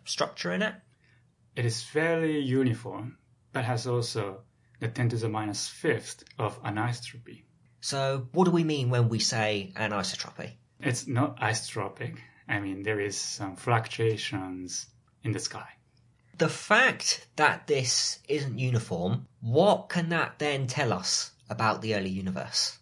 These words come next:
Speaker 2: In the standard cosmology, we consider that these fluctuations are originated from the quantum fluctuations during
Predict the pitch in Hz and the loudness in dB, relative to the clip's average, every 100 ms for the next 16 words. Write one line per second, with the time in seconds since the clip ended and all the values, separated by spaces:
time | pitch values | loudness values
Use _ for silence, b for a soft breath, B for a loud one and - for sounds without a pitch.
0 | _ - 139 127 120 - 151 160 156 147 | _ -6 -2 -2 -2 0 4 6 6 4
1 | 131 139 131 120 110 147 165 _ - 120 | 2 -2 -2 -2 -4 -6 -8 _ -4 0
2 | 117 117 107 - 127 123 117 113 117 - | 0 0 -2 0 0 2 2 0 0 -6
3 | - 127 120 - - 113 117 123 123 - | -6 -2 0 -2 -2 -2 -2 -2 -2 -2
4 | 113 110 - - 110 - 107 120 117 104 | -4 -4 -8 -8 -8 -6 -2 -2 0 -2
5 | 98 98 92 - 101 98 95 90 - - | -4 -8 -10 -8 -6 -4 -6 -10 -8 0
6 | 156 156 147 139 139 123 - 120 113 113 | 0 0 -2 -2 -2 -2 -4 -6 -4 -6
7 | 117 - 113 104 101 98 98 | -8 -6 -6 -6 -8 -12 -14